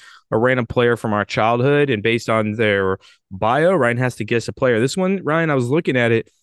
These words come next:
It's gonna, I may be tough. I never know. Maybe tough, maybe hard, right? Because the bio doesn't really give it much to offer. You're gonna have to base it off the teams this week, I think. All right. So this player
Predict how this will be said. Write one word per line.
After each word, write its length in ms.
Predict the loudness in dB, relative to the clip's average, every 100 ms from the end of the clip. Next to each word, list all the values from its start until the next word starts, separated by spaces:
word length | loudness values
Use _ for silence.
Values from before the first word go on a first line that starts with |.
| _ _ _
It's 60 | -6
gonna, 240 | -2 -2 -2
I 120 | -2
may 200 | 2 2
be 120 | 0
tough. 360 | -2 0 0 -2 -4
I 100 | 0
never 180 | 0
know. 160 | 0 0
Maybe 240 | 0 0
tough, 300 | -2 -2 0
maybe 240 | 0 0 0
hard, 300 | 2 0 0
right? 240 | -2 -2
Because 360 | -2 0 0 0
the 120 | -4
bio 360 | 0 2 2 2
doesn't 280 | 2 -2
really 200 | -2 -2
give 200 | 0 -2
it 80 | -2
much 240 | -4 -6 -6
to 60 |
offer. 340 | -2 -2 -2 -4
You're 100 | -2
gonna 120 | -4
have 80 | -6
to 80 | -4
base 260 | -4 -2
it 80 | -2
off 140 | -2
the 60 | -6
teams 340 | -8 -6 -4
this 200 | -6 -8
week, 160 | -6 -6
I 100 | -8
think. 320 | -6 -6 -2
All 60 | -2
right. 140 | -2
So 120 | -2
this 240 | 0 0 -2
player 380 | 0 2 2